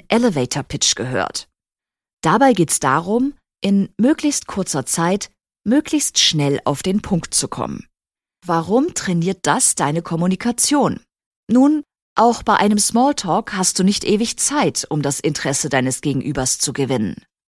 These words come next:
Im Wesentlichen besteht ein Elevator Pitch aus fünf Elementen.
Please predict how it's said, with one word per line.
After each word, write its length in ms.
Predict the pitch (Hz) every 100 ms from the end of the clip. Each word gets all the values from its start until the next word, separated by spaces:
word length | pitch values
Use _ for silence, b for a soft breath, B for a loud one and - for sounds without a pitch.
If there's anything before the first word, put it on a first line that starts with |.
| _ _ _ _ _ _
Im 200 | 170 151
Wesentlichen 680 | 185 262 247 226 202 196 196
besteht 320 | 165 - 156
ein 140 | 131 127
Elevator 580 | - 220 202 170 165
Pitch 380 | 160 180 165 - -
aus 260 | 214 -
fünf 360 | - 156 147 -
Elementen. 840 | 139 170 220 147 131 - 135 120